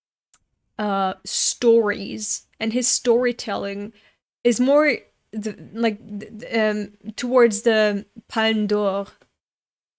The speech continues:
Cannes Film Festival type of art, and not, you know, the typical, um, I don't know, T V broadcast show of the week.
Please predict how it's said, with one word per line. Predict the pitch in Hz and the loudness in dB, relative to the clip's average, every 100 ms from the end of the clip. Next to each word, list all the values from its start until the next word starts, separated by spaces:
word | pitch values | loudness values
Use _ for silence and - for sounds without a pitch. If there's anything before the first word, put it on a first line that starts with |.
| _ _ - | _ _ -4
Cannes | 240 233 | 0 0
Film | 214 - 226 214 | 0 0 0 0
Festival | 208 - 196 - 202 190 208 220 - _ _ _ - | -6 -8 -8 -8 -8 -8 -8 -10 -16 _ _ _ -6
type | 214 | -4
of | 208 185 | -4 -6
art, | - 202 - - - - _ _ _ _ _ _ _ _ _ _ _ - | -6 -6 -6 -12 -16 -18 _ _ _ _ _ _ _ _ _ _ _ -4
and | 247 | 2
not, | 226 226 - | 4 2 0
you | 226 | -4
know, | 214 208 | -2 -2
the | 208 | -4
typical, | 220 - 214 - 196 190 - _ _ _ _ | -4 -4 -4 -4 -8 -8 -12 _ _ _ _
um, | 226 208 202 202 202 - _ _ - | -4 -2 -2 -4 -6 -10 _ _ -4
I | 220 | -2
don't | 214 208 | 0 0
know, | 202 196 196 - _ _ _ _ | 0 0 -4 -10 _ _ _ _
T | - 220 | -4 -4
V | 202 214 214 | -4 -4 -4
broadcast | 208 208 202 202 - 214 190 202 - - - - _ _ _ _ _ _ _ - | -4 -4 -2 -4 -6 -6 -6 -6 -10 -12 -14 -18 _ _ _ _ _ _ _ -10
show | - 196 196 190 202 _ _ _ _ - | -4 -2 -2 -4 -10 _ _ _ _ -6
of | 214 | -6
the | 190 | -4
week. | 185 202 196 185 - | -4 -4 -4 -8 -18